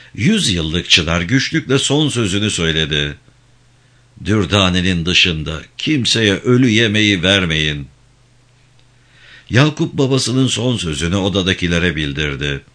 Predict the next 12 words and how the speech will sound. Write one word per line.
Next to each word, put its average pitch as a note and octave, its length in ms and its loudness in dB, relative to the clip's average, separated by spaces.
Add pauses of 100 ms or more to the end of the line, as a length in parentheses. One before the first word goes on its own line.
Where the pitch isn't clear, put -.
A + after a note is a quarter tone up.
(540)
Cebeli D3+ 440 4
bunu D#3+ 220 2
neden C#3+ 300 2
söyledi F2 480 0
dercesine B2 680 2
birbirlerine F#2+ 800 0
baktılar. D2+ 680 -4 (540)
Rukiye F3 420 4
açıklamayı D3+ 720 2
Cebeli'nin A2 680 2
büyüklüğüne G2 580 0
yordu D#2+ 600 0